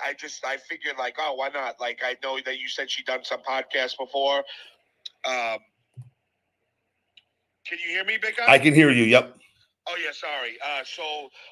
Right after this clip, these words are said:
Speaker 1: uh, I know you said that, uh, so I looked her up. She was on Barstool. Like,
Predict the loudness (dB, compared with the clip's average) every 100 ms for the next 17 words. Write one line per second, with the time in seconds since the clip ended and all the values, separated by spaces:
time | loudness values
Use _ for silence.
0 | -8 -6 -4 -4 -4 -6 -6 -6 -6 -6
1 | -2 -4 -4 -4 -4 -4 -4 -8 _ _
2 | -6 -4 0 0 -2 -4 -10 -8 -6 -4
3 | -4 -4 -4 -8 -8 -4 -6 -6 -4 -4
4 | -4 -6 -8 -12 -8 -4 -6